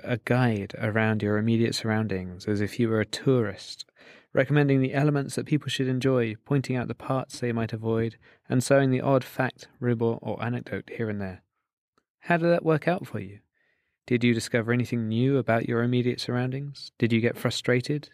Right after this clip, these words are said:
Did you love or hate the exercise? As ever,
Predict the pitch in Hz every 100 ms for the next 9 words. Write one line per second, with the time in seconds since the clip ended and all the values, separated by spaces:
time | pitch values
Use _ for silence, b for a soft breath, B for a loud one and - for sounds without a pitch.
0 | - 120 117 113 104 107 120 123 117 104
1 | 135 135 120 117 127 131 135 143 - b
2 | b b b b _ - 165 143 135 160